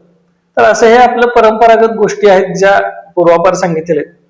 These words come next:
आता शास्त्रानं सांगितलेलं आहे तर तेल लावायचं कसं? तर तेल कधीही उलटं लावावं, म्हणजे त्वचेला आपण जे तेल लावणार आहोत ते केसांच्या विरुद्ध दिशेने वरती लावायचं असं सांगितलेलं आहे. हळूवार गोलाकार असा सांध्यांना मसाज करावा,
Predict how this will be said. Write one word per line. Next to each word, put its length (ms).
आता 200
शास्त्रानं 500
सांगितलेलं 420
आहे 80
तर 200
तेल 180
लावायचं 440
कसं? 260
तर 80
तेल 260
कधीही 580
उलटं 280
लावावं, 540
म्हणजे 180
त्वचेला 640
आपण 480
जे 60
तेल 260
लावणार 320
आहोत 220
ते 60
केसांच्या 520
विरुद्ध 380
दिशेने 380
वरती 400
लावायचं 440
असं 160
सांगितलेलं 440
आहे. 100
हळूवार 360
गोलाकार 580
असा 220
सांध्यांना 480
मसाज 440
करावा, 360